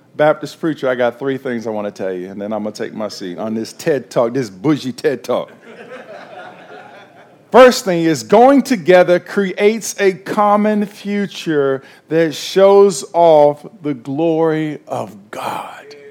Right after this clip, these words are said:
Going together creates a common future that shows off the glory of God. Listen to me.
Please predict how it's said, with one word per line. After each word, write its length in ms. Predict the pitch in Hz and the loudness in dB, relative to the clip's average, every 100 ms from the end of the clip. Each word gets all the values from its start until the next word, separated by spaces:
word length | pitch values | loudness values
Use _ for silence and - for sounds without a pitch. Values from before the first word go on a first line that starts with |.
| 139 135 135 127 _ _ _ - - - _ | -20 _ -20 _ _ _ _ -20 -20 -20 _
Going 380 | 120 208 247 262 | 2 6 8 6
together 560 | 247 233 180 214 180 165 | 2 -2 4 6 6 4
creates 640 | - 190 180 196 208 - | 0 -4 0 0 0 -2
a 80 | 185 | -4
common 560 | - - 208 214 226 | -4 -2 0 2 0
future 440 | 208 190 180 - 170 | -4 -4 -6 -2 -2
that 220 | 160 151 | 2 0
shows 540 | 143 - 190 214 214 165 | -2 0 4 4 2 -2
off 480 | 165 170 170 170 | 2 4 4 0
the 120 | - 156 | -8 -8
glory 800 | 123 151 165 165 160 170 156 - | -6 -4 0 0 0 0 -4 -4
of 500 | 143 127 123 113 117 | -2 -2 -4 -18 _
God. 760 | 160 170 175 156 127 90 82 - _ _ _ _ _ _ _ _ _ _ _ | -8 -6 -4 -4 -6 -10 -16 -20 _ _ _ _ _ _ _ _ _ _ _
Listen 320 | 285 285 233 | 2 2 0
to 160 | - 220 | -4 0
me. 220 | 170 | 0